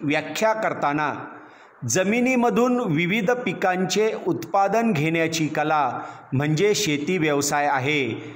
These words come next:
असे आपल्याला सांगता येते.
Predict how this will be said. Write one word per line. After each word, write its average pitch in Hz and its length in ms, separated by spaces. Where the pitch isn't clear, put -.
असे 185 340
आपल्याला 131 560
सांगता 113 480
येते. 107 480